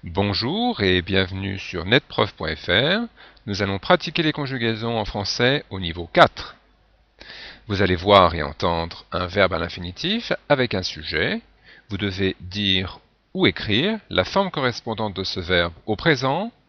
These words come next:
au futur et au subjonctif présent. Le signal vous indiquera que la correction orale arrive.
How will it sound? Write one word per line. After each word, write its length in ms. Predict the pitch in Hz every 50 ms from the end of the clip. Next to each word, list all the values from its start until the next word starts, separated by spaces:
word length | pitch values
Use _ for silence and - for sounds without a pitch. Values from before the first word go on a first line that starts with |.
| _ _ _ -
au 100 | 190 185
futur 680 | - 156 139 - - - 113 110 110 120 135 156 185 190 _ _ _ _ _ _ _ -
et 220 | 190 214 - -
au 100 | - 170
subjonctif 440 | 156 - 160 139 151 143 - 143 123
présent. 360 | - - 120 95 98 90 87 - _ _ _ _ _ _ _ _ -
Le 80 | 92
signal 520 | - - 104 87 87 87 95 107 135 151 131
vous 180 | 113 98 98
indiquera 460 | 90 82 87 87 - - - 110 127
que 120 | - - 90
la 100 | 82 87
correction 540 | - - 147 151 147 139 - - - 135 127
orale 500 | 123 120 113 117 120 127 131 131 - - _ -
arrive. 540 | 107 - - 87 80 - - - - -